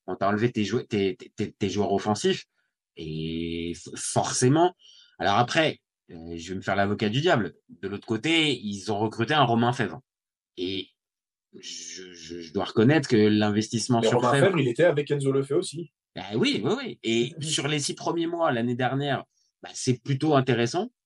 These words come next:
Speaker 1: Il est plutôt, euh, il est plutôt intéressant. Là, c'est depuis le début de saison, il plonge, mais à l'image de l'équipe. Donc, euh,
Speaker 2: C'est ça, c'est
Speaker 1: donc, est-ce qu'après, pareil, est-ce que c'est Le Bris qui est responsable ? Est-ce que c'est le joueur qui est en décompression parce qu'il est passé par, euh,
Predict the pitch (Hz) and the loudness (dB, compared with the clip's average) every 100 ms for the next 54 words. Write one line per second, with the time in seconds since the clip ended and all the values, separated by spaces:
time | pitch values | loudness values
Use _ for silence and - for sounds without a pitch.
0 | _ 85 92 110 107 123 113 107 104 104 | _ -10 -8 -4 2 4 4 4 2 -4
1 | 98 - 107 104 - - 95 185 359 _ | -6 -6 -2 0 2 0 0 -2 -2 _
2 | _ - 92 104 - 90 - 80 85 78 | _ -6 0 0 -2 -10 -10 -8 -8 -8
3 | - 104 147 151 98 85 73 113 139 113 | -6 -2 0 0 0 -4 -4 -2 0 0
4 | 82 85 85 95 95 104 139 190 139 - | -2 -4 -4 -2 -2 0 0 0 -4 -8
5 | _ _ _ - 85 90 85 90 87 85 | _ _ _ -10 -6 -4 -2 -2 -2 -6
6 | 85 - 117 113 113 110 - - 85 _ | -10 -14 -14 -12 -12 -14 -20 -20 -20 _
7 | - 101 120 - 123 - 147 131 135 156 | -6 0 2 2 2 4 4 4 4 4
8 | 113 90 104 120 107 127 131 139 135 151 | 2 0 -4 -4 0 2 2 2 0 0
9 | 131 104 104 101 95 101 - 110 - 160 | -2 -2 -2 -2 -4 -8 -6 -6 2 2
10 | 165 95 - 110 - 110 120 123 123 107 | 2 -2 -4 -2 0 4 4 2 0 -2
11 | 104 107 110 107 117 - 135 131 _ _ | -2 -2 -4 -4 -4 -2 -2 -4 _ _
12 | _ 87 87 113 117 117 110 113 107 117 | _ -10 -4 0 2 2 2 -2 -2 0
13 | 113 107 101 98 | 2 2 0 -4